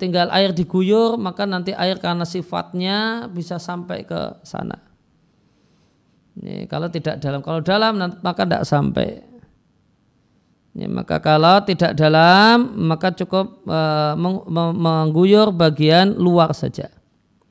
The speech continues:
Berdasarkan hadis Umar bin Khattab radhiyallahu anhu, ada seorang yang berwudu dan dia tinggalkan, eh, satu bagian seukur, ya, kuku pada telapak kakinya.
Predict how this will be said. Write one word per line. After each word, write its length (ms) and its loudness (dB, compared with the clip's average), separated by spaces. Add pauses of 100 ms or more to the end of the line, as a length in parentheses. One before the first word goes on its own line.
(600)
Berdasarkan 480 4
hadis 320 2
Umar 240 0
bin 160 0
Khattab 480 0
radhiyallahu 400 0
anhu, 160 4
ada 240 2
seorang 400 2
yang 40 -2
berwudu 760 6 (240)
dan 80 2
dia 160 2
tinggalkan, 1040 4 (800)
eh, 240 -2
satu 320 -2
bagian 480 2
seukur, 960 2 (240)
ya, 640 -4 (480)
kuku 800 6
pada 320 4
telapak 480 -2
kakinya. 480 0